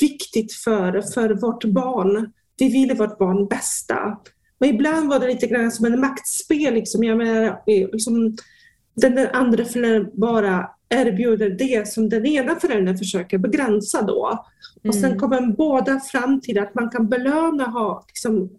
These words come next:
Speaker 1: ha tid tillsammans med barnet på annat sätt. Andra sätt än att, eh, gå på en stammatställe. Eh, så. Så det här att det är ju viktigt att tänk-, berätta för den här föräldern att, att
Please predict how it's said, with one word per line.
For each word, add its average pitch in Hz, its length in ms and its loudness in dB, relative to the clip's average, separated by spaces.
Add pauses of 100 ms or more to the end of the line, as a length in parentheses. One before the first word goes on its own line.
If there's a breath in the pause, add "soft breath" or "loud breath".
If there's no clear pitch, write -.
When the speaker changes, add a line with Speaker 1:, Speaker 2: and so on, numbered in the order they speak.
(120)
Speaker 1:
ha 233 160 -4
tid 285 240 -2
tillsammans 220 540 -2
med 208 160 0
barnet 208 420 0
på 226 60 -6
annat 262 640 -4
sätt. - 380 -8 (580 soft breath)
Andra 269 360 -2
sätt - 420 -6
än 196 300 2
att, 190 520 -4
eh, 180 420 -2
gå 190 200 -4
på 196 60 -4
en 180 360 -2 (180)
stammatställe. - 1120 -8 (500)
Eh, 190 220 -6
så. - 440 -10 (640 loud breath)
Så - 120 -4
det 294 80 2
här 285 320 -2
att 262 120 -4 (240)
det 269 80 -2
är 269 40 4
ju 269 120 2
viktigt 294 380 -4
att 262 180 0
tänk-, 220 400 -4
berätta 330 420 0
för 285 120 -6
den 269 120 0
här 247 100 -2
föräldern 226 320 0
att, 202 140 -8 (160)
att 226 140 -6